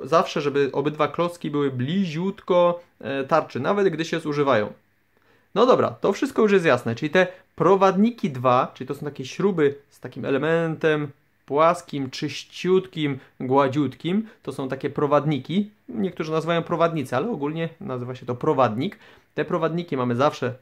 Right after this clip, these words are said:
wykręcić, one są zwykle na imbus, e, na klucz siódemka, jak dobrze pamiętam. Wykręcamy, wyciągamy z gumowych osłon, weryfikujemy te gumowe osłony ożebrowane od środka, czy są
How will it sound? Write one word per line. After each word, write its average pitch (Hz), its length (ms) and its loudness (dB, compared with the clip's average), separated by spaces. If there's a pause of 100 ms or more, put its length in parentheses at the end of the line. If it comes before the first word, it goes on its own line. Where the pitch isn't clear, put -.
(100)
wykręcić, 190 560 0
one 131 180 -6
są 120 120 -10
zwykle 120 300 -6
na 117 180 -2 (180)
imbus, 175 460 0 (500)
e, 131 220 -2
na 123 120 -2
klucz 131 240 -6
siódemka, 160 420 -2
jak 156 100 0
dobrze 151 200 -2
pamiętam. 147 560 -2
Wykręcamy, 175 840 0
wyciągamy 151 540 -2
z 139 60 -8
gumowych 151 420 -2
osłon, 143 380 -2 (140)
weryfikujemy 170 800 0
te 170 120 -2
gumowe 160 320 0
osłony 156 480 0
ożebrowane 143 680 0
od 131 120 -2
środka, 135 340 -6
czy - 120 -14
są 131 240 -8